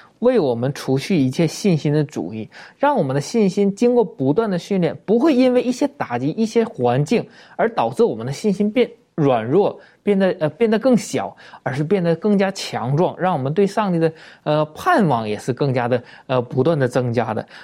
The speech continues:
这样，呃，以致让我们可以真正的相信上帝，知道耶稣基督将来必定会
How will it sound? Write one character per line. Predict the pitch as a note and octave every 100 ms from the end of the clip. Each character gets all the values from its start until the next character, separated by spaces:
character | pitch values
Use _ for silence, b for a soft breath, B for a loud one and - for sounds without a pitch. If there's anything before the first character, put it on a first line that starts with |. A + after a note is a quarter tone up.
| B
这 | - C#4+
样， | A3+ C3+ B B
呃， | D3+ D3 C#3+ - _
以 | C#3+
致 | C3 G3+ F3+
让 | G3+ E3+
我 |
们 | A2+ A#2
可 | - -
以 | D#3 A#2
真 | - E3+
正 | F#3 F#3+
的 | B2 - b
相 | - - C3+ B2+
信 | C3
上 | A#2 A#2+ A#2+
帝， | A#2 - B B -
知 | - F3
道 | F3+ E3 B2 - D3
耶 | C#3 C#3
稣 | C3+
基 | C3 B2+
督 | B2
将 | B2 C#3+ C#3
来 | A#2+ - _
必 | - G#3
定 | D3+ C3
会 | C#3